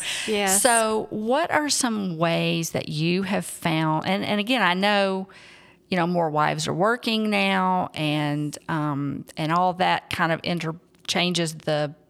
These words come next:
Speaker 2: culture of the church staff, but what are some ways that you have found to be helpful to bring unity and connection within your staff group?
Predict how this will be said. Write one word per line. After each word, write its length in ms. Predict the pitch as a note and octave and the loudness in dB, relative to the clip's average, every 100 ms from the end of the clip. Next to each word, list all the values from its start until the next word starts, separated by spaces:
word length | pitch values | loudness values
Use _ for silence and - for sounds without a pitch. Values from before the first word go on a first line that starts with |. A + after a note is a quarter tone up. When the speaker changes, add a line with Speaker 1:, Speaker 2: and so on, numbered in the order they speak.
| _ - | _ -4
Speaker 2:
culture 420 | D#3+ D#3 D#3 D3+ | -4 -2 -2 0
of 160 | D3 | -2
the 240 | D#3+ C#3 E3 - - - - - | -4 -6 -8 -16 -20 -18 -20 -8
church 220 | - E3+ | -4 -2
staff, 200 | - E3 | 0 0
but 160 | - - F3 - - | 0 -4 -6 -10 -6
what 180 | E4 G4+ - | -2 0 0
are 80 | |
some 400 | G#3 - F3+ E3+ | -2 -2 -2 0
ways 800 | D#3 D#3+ E3 E3+ E3+ E3+ E3 - - - - - | 0 2 2 0 -2 -4 -6 -8 -10 -20 -18 -10
that 480 | E3+ E3+ - - - - | -2 0 -2 -12 -20 -10
you 260 | F3 F3 E3 | -4 -2 0
have 220 | E3+ D#3 | -2 -2
found 460 | - E3 E3 E3 | -2 0 0 -2
to 100 | - | -4
be 120 | D#3 D3 | -4 -2
helpful 440 | D3 D3+ - D3 | -2 -2 -2 -6
to 220 | - - D#3 | -6 -6 -6
bring 540 | D#3 E3 F#3 G3 G3+ | -4 -2 0 0 0
unity 1040 | F3+ F#3 F#3 F3+ - F#3 F3 E3 E3 E3 - - | 0 0 0 -2 -2 -2 0 0 -2 -4 -6 -4
and 220 | E3 E3 | -2 -2
connection 960 | - D#3+ D#3+ D#3+ - - E3 D#3+ D#3+ D#3+ - - - - - - | -4 0 0 0 -2 -2 0 0 -2 -6 -10 -20 -20 -20 -20 -8
within 840 | E3+ F3 - - - G3 G3 G3 F#3 | -2 -2 -4 -12 -2 2 2 0 0
your 180 | E3 | 0
staff 640 | D#3+ - - D#3+ D#3 D#3 - D#3 | 0 -2 0 2 2 0 -6 -8
group? 560 | D3 C#3+ C#3 - - | -4 -2 -2 -6 -14